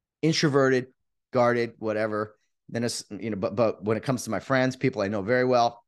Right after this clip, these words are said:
different story. It's, uh, it's, uh, it's on right away. And so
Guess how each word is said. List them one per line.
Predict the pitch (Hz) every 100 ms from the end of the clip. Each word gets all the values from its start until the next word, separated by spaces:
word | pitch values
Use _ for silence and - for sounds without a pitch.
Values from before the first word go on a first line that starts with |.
| _
different | - 147 113
story. | - 90 64 - _
It's, | 95 - -
uh, | 92 78 73 _ _ _ _ _ _ _
it's, | 101 95 -
uh, | 101
it's | 82 98
on | 101 90
right | 87 73
away. | 69 80 71
And | 71
so | 71 87 82